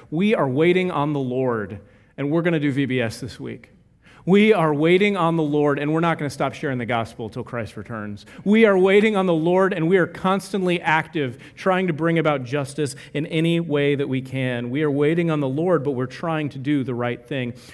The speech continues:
One way to understand this is with the Southern Baptist Convention, uh, right now. There it is. I promised you I'd tell you about the Southern Baptist Convention annual meeting. I was just there. We've had this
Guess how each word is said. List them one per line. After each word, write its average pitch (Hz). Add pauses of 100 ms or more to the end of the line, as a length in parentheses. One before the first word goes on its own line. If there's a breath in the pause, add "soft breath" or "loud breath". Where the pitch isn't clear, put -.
(220 loud breath)
One 175
way 208
to 202
understand 170
this 160
is 139
with 143
the 135
Southern 147
Baptist 135
Convention, 120 (580 loud breath)
uh, 123
right 127
now. 117
There 131
it 123
is. 107
I 107
promised 120
you 123
I'd 110
tell 127
you 120
about 113
the 117
Southern 139
Baptist 156
Convention 170
annual 165
meeting. 180
I 139
was 127
just 135
there. 160
We've 131
had 147
this 131